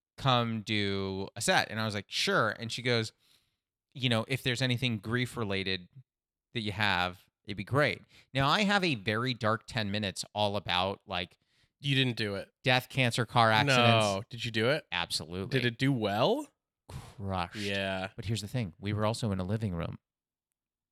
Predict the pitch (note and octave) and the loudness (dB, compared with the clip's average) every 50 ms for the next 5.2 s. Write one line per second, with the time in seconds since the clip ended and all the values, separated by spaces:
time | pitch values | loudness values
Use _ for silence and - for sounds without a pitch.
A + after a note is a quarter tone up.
0 | _ - D3+ C3+ - A#2+ G#2+ G2+ G2 G#2+ - _ _ _ _ _ _ - A#2+ A2+ | _ -2 -2 -2 0 0 -2 0 -2 -4 -6 _ _ _ _ _ _ -2 0 0
1 | A2 - - - A#2+ A2 G#2 G2+ G2+ G2 F#2+ - - G#2 A2 A#2+ B2 A#2 G2+ G2 | 0 0 2 2 4 4 6 6 4 2 2 0 0 0 2 2 2 2 4 2
2 | F#2 F#2 - - - _ _ _ _ _ _ _ _ _ _ _ _ _ - B2 | 2 0 -2 -6 -14 _ _ _ _ _ _ _ _ _ _ _ _ _ -6 0
3 | B2 C#3 D3+ C3 B2 B2 C3 C#3 D#3 D#3+ C3+ D3+ D3 D3+ - - - - B2+ A#2 | 4 4 4 4 4 4 4 4 4 4 4 4 4 4 4 2 0 2 0 0
4 | - C#3+ D#3 D3+ - B2 A2+ - B2+ B2 B2+ B2+ - - B2+ - - G#2+ G2+ F#2+ | 2 0 0 0 0 0 0 2 2 2 2 2 4 4 2 4 4 4 6 6
5 | F#2+ F#2 F#2 | 4 2 0